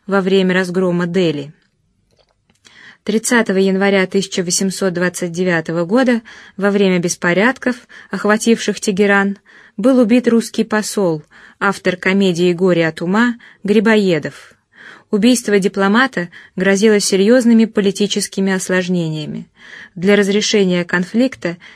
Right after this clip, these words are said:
в Петербург был направлен принц Хасров Мирза.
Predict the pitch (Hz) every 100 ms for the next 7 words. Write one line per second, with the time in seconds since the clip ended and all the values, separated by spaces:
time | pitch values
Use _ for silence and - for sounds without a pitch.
0 | _ - 208 190 185 180 247 254 208 202
1 | 196 185 202 220 220 233 220 - - _
2 | _ 214 226 247 - - - 214 196 196
3 | 208 208 214 208 190 185 160 147